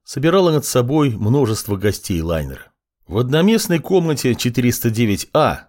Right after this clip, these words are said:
собрались налегке трое загорелых, накачанных, брутальных мужчин, что не забивали себе голову подобной ерундой. Их задача была куда как конкретнее и очевиднее. Они прибыли сюда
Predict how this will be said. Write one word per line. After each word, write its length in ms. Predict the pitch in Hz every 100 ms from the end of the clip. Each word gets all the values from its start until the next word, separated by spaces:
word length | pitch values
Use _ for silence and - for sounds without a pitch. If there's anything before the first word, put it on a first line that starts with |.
| _
собрались 540 | - 90 123 185 190
налегке 460 | 147 147 - - 170
трое 340 | - 131 131
загорелых, 800 | 85 85 82 95 156 107 - -
накачанных, 840 | - 80 80 113 135 - 82 71 -
брутальных 680 | 101 156 - 139 123 110
мужчин, 540 | 113 135 - - 64 - _
что 220 | - -
не 120 | 202 135
забивали 520 | 113 110 95 92 82
себе 260 | - 78
голову 520 | 78 110 117 95 90 -
подобной 480 | 117 104 92 76 76
ерундой. 600 | 78 92 98 76 65 - _ _ _
Их 220 | 190 196
задача 460 | 165 147 160 151
была 260 | 131 131 127
куда 340 | - 131 143
как 220 | 139 117 -
конкретнее 720 | 98 90 120 147 127 123 117
и 120 | 107
очевиднее. 720 | 101 - 92 69 60 67 - _ _ -
Они 200 | 185 180
прибыли 380 | 175 165 139
сюда 500 | 120 - 117 151 117